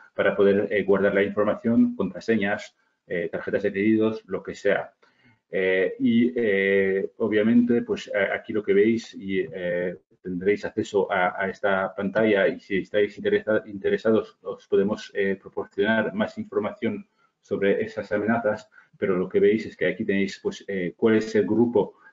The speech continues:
que, eh, ha, eh, cometido el hack,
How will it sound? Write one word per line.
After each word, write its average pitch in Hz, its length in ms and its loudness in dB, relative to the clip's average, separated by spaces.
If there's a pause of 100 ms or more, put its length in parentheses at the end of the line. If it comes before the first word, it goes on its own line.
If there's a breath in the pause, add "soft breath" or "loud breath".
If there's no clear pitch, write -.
(140 loud breath)
que, 90 460 0
eh, 90 480 -2
ha, 101 320 0
eh, 90 720 -6
cometido 104 500 2
el 101 80 0
hack, 127 380 -2